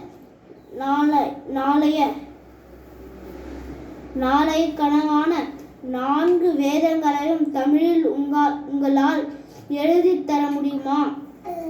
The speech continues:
எனக் கேட்டார். எனக்கு உடலெல்லாம் அதிர்-, அதிர்ச்சியா-, அதிர்ச்சியின் அலை பரவியது.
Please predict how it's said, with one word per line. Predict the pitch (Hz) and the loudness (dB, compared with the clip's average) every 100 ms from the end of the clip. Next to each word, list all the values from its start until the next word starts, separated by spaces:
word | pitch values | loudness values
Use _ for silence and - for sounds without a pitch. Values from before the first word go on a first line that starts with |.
| 320 320 311 | -8 -8 -4
எனக் | 254 262 330 - | 0 4 4 2
கேட்டார். | 311 277 - 277 - - - - | 2 2 2 0 0 -6 -16 -14
எனக்கு | 262 269 294 285 359 311 | -4 2 2 4 4 4
உடலெல்லாம் | 277 302 330 320 330 330 339 285 - - | 4 4 4 4 2 2 2 0 -4 -10
அதிர்-, | 247 269 302 302 - - - - | -6 -2 0 0 -2 -14 -20 -10
அதிர்ச்சியா-, | 254 269 330 294 - 330 311 302 - | -4 2 4 2 0 2 2 -2 -6
அதிர்ச்சியின் | 254 262 339 294 320 311 330 320 - | -6 2 2 2 2 4 4 2 -2
அலை | 247 302 285 - - - - | 0 2 2 -2 -14 -20 -2
பரவியது. | 285 277 294 302 294 269 226 | 2 4 4 2 4 2 0